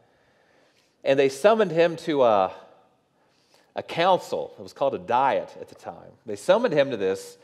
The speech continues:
and said, "Look, you need to recant of these issues." Now, Martin Luther just wanted to have a conversation.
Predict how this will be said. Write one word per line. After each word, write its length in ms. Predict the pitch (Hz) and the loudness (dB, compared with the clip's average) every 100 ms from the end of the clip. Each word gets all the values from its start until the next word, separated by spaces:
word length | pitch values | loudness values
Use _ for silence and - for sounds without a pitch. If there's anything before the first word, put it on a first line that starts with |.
| _ - | _ -16
and 100 | 117 | -6
said, 220 | - 139 | 0 0
"Look, 440 | 151 147 - - - | 4 2 2 -6 -12
you 180 | 131 214 | -6 -4
need 220 | 240 185 | -4 -6
to 100 | 120 | -6
recant 600 | 113 170 - 180 127 117 | -6 -6 -6 -4 -4 -4
of 100 | 95 | -8
these 180 | 98 - | -10 -6
issues." 420 | 170 - 87 - _ _ | -6 -6 -12 -16 _ _
Now, 300 | 147 143 - - 151 | 4 6 4 -2 2
Martin 300 | 226 269 220 | 4 6 2
Luther 180 | 240 | 0
just 180 | 175 170 | 0 -4
wanted 220 | 175 170 | -2 0
to 80 | 147 | 2
have 80 | 156 | 2
a 60 | 127 | 2
conversation. 840 | 151 156 113 - 139 135 - | 2 2 0 -2 0 0 -4